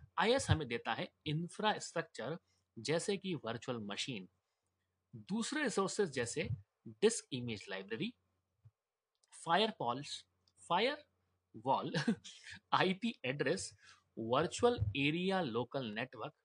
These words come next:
मूलतः ये क्लाउड कंप्यूटिंग मॉडल की बेसिक लेयर होती है। इसका उपयोग हाईली स्किल्ड डेवलपर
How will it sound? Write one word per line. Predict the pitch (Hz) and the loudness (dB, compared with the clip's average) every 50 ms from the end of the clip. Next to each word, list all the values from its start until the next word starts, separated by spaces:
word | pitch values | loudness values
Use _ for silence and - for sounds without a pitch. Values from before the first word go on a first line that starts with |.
| _ _ - | _ _ -6
मूलतः | 147 147 185 208 233 240 214 - 247 220 233 | -4 -2 0 2 0 0 2 2 2 2 2
ये | 220 214 214 | 0 -2 -4
क्लाउड | - - 147 127 127 160 180 - - | -4 -4 -4 -2 0 0 -2 -2 -6
कंप्यूटिंग | - 135 135 131 156 160 160 180 185 196 185 143 117 | -8 -8 -6 -6 -6 -6 -4 -4 -4 -4 -4 -6 -8
मॉडल | 117 110 117 151 160 165 | -8 -8 -6 -6 -6 -8
की | - - 190 196 | -8 -10 -12 -12
बेसिक | 180 _ - 127 127 117 - 98 - - | -12 _ -10 -10 -8 -8 -8 -12 -10 -10
लेयर | 110 104 107 117 120 113 | -8 -6 -4 -2 -2 -4
होती | 98 101 95 - - 95 92 | -4 -8 -12 -14 -14 -16 -14
है। | 90 - - - - _ - - - _ - - - _ _ _ _ _ _ _ - | -16 -18 -18 -20 -18 _ -18 -18 -18 _ -20 -20 -20 _ _ _ _ _ _ _ -8
इसका | 247 240 - - - 302 | -8 -8 -2 2 2 2
उपयोग | - - 196 202 - 202 160 143 165 190 - _ _ | 4 2 -2 -4 -4 -4 -2 -2 -2 -4 -8 _ _
हाईली | - - - 190 220 254 285 302 - - 165 | -8 -4 -2 0 0 0 -2 -2 -4 -4 -8
स्किल्ड | - - - - 247 247 226 170 | -8 -8 -8 -6 -6 -6 -6 -6
डेवलपर | 139 - 113 113 127 160 190 190 - 120 120 | -4 -4 -2 0 0 0 0 -2 -2 -4 -6